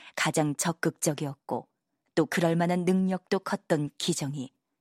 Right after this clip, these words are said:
작품의 말미에서 살해당할 때 사라지는 것은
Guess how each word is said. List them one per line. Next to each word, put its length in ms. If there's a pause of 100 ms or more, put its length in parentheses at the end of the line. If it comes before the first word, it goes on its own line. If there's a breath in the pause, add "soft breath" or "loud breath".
(260)
작품의 400
말미에서 600
살해당할 580 (120)
때 140 (680)
사라지는 600
것은 420